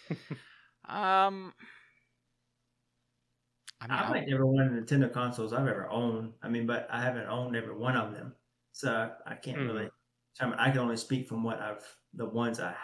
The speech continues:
Speaker 1: have not read. It seemed like the Wii U was not as well received as Nintendo hoped it was not.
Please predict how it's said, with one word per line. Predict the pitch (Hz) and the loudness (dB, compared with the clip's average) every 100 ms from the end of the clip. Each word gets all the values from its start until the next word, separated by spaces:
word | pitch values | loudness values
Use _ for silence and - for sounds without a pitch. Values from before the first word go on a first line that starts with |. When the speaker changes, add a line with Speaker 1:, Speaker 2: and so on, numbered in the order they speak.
| - | -8
Speaker 1:
have | 135 262 | -4 0
not | 180 98 180 | 0 0 -2
read. | 104 - | -2 -2
It | 110 107 | -4 -6
seemed | - 123 117 | -6 -6 -6
like | 101 - - | -8 -10 -10
the | 110 107 98 92 _ - | -8 -8 -10 -16 _ -6
Wii | 117 123 127 107 104 | -2 0 -2 -6 0
U | 117 220 320 - - _ - | 4 6 6 2 -12 _ -6
was | 120 113 | -4 -2
not | 123 127 - - - | -2 -2 -4 -14 -12
as | 104 | -8
well | 107 123 | -2 0
received | 120 117 - 127 139 135 | 0 -2 -2 2 2 2
as | 104 | -4
Nintendo | 101 107 - 131 120 | -6 -8 -4 -2 -2
hoped | 120 131 - | 0 -2 -4
it | 104 | -10
was | 104 | -10
not. | 113 110 | -10 -10